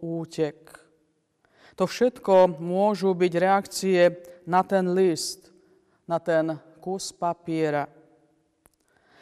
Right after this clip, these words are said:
Ten papier je popísaný, nabitý slovami, myšlienkami, pocitmi človeka. Preto dostáva svoj význam, je zvláštny,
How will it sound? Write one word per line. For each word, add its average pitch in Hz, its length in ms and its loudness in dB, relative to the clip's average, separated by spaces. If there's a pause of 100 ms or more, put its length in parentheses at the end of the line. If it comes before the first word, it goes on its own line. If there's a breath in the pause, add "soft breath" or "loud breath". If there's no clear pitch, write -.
(200 soft breath)
Ten 190 160 0
papier 196 480 4
je 190 160 2
popísaný, 185 960 0 (480 loud breath)
nabitý 170 560 -4
slovami, 180 800 -4 (480 soft breath)
myšlienkami, 170 1040 -2
pocitmi 175 560 -6
človeka. 156 720 -4 (960 loud breath)
Preto 190 240 2
dostáva 196 640 4
svoj 185 240 2
význam, 165 800 0 (160 loud breath)
je 180 160 -2
zvláštny, 180 800 -2